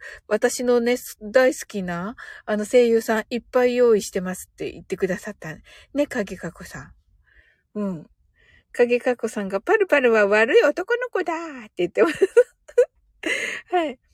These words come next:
はい。アンさんが、「バサリー、スパッ」て、そうなんですよ。あの、私ね、あの、玉木まといさんに、あの、竹を割ったような性格と言われておりまして。これね、あの、褒め言葉ですかってまといさんに聞いたら、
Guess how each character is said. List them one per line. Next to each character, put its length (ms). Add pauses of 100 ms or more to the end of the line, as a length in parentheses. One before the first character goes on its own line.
(480)
は 160
い。 120 (460)
ア 80
ン 60
さ 120
ん 40
が、 120
「バ 160
サ 140 (380)
リ 40
ー、 20
ス 160
パ 120
ッ」 200
て、 120
そ 180
う 100
な 80
ん 60
で 100
す 160
よ。 280 (340)
あ 140
の、 80
私 440
ね、 180
あ 80
の、 100
玉 280
木 100
ま 160
と 140
い 60
さ 160
ん 120
に、 280 (340)
あ 100
の、 160
竹 360
を 100
割 160
っ 60
た 140
よ 140
う 60
な 100
性 220
格 280
と 220 (220)
言 140
わ 140
れ 180
て 200
お 60
り 200
ま 80
し 180
て。 240 (880)
こ 120
れ 120
ね、 240
あ 140
の、 120
褒 160
め 100
言 340
葉 160
で 140
す 160
か 260
っ 40
て 140
ま 160
と 100
い 80
さ 120
ん 60
に 100
聞 140
い 40
た 160
ら、 180